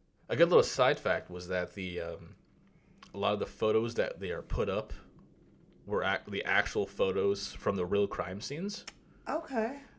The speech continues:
Speaker 2: When they were, like, doing their
Speaker 1: When they're, like, you know, trying to map it all together.
Speaker 2: Yeah.
Speaker 1: So, uh, uh,
Speaker 2: The
Speaker 1: the
Speaker 2: red string of
Speaker 1: Yeah, the photos
Speaker 2: Yeah.
Speaker 1: of, like, the sewn together neck
Speaker 2: Yeah.
Speaker 1: and chest. That was all real, the real documented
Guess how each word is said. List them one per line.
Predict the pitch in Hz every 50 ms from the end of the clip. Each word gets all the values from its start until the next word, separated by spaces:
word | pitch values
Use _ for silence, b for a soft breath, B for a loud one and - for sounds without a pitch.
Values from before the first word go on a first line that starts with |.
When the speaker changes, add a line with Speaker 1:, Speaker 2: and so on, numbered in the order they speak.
| - _
Speaker 2:
When | - 196 196
they | 202 196
were, | 190 185 180 175 180
like, | 156 160 160 156 160 - - - - - - - -
doing | 185 170 175 175
their | 170 160 151 151
Speaker 1:
When | 185 185
they're, | 180 170
like, | 156 151 147 175
you |
know, | 160 143
trying | 131 - 139 104 92
to | 90
map | 104 101 104 - 113
it | 98
all | 98 92
together. | 95 95 85 104 104 98 98 98 98 98
Speaker 2:
Yeah. | 95 85 - - - 147 - - - -
Speaker 1:
So, | - - 113 107 104 - - 113 - - -
uh, | 104
uh, | 87 -
Speaker 2:
The | - -
Speaker 1:
the | - 175
Speaker 2:
red | 180 151 147
string | - - - - 165 160 156 156 165 156
of | 156 151 147 - - - -
Speaker 1:
Yeah, | 160 175 170 120
the | 104 101
photos | - - 135 127 123 117 120
Speaker 2:
Yeah. | 117
Speaker 1:
of, | 98 110
like, | 101 98
the | - 101 90
sewn | - - - 117 110 107 107 107
together | 104 101 107 104 104 98 92 87
neck | 92 101 104 104 113 - - - - B B B B
Speaker 2:
Yeah. | 320 330 269 170 156 160
Speaker 1:
and | 107 101 95 90 85 -
chest. | - - - 110 104 113 - - - - - 87
That | 107 101 104 104
was | 101 104
all | 98 101 104 104 104 98 - - _ _ _ B B B B B B -
real, | 107 107 113 110 110 107 104 -
the | - 107 104
real | 98 113 110 110
documented | 104 - - 98 - - 98 101 95 98 98 95 - -